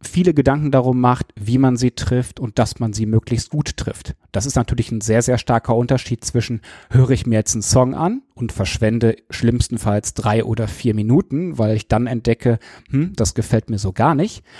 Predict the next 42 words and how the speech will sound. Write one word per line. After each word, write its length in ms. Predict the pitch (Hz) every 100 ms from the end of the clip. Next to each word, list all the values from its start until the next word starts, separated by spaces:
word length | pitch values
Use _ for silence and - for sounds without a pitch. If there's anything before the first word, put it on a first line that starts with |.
| - -
oder 180 | - 214
kaufe 380 | - - 165 -
ich 100 | -
ein 100 | 117
Auto 460 | 117 170 - 147 214
für 200 | - 120
irgendwie 360 | 113 113 113
zehn, 280 | 113 127 123
fünfzehn, 560 | 127 147 - - 123 117
zwanzig, 500 | - 120 - 120 117
wie 140 | 139
auch 180 | - 127
immer, 280 | - 165 117
tausend 380 | - 120 117 -
Euro, 340 | 127 139 165 - - -
wo 180 | 123 127
ich 140 | -
dann 220 | 143 165
merke, 460 | 156 110 110 - 156 - - -
hm, 280 | - 170 127
das 160 | 95 -
ist 160 | -
nicht 120 | 127 127
das 180 | 117
Richtige. 360 | 156 - 110 92 - _
In 100 | 120
die 100 | 110
zweite 400 | - - 156 151
Entscheidung 460 | 127 120 - 117 127
investiere 460 | 131 123 113 -
ich 100 | 127
natürlich 380 | 131 - 120 -
viel, 260 | - 196 214
viel 160 | 160
mehr 240 | 135 120 113
Zeit 340 | - 139 143
und 120 | 139
Überlegung 580 | 127 107 104 135 123 175 - -
als 340 | 104 - -
in 160 | - 117
die 100 | 123
erstere. 440 | 104 - 98 95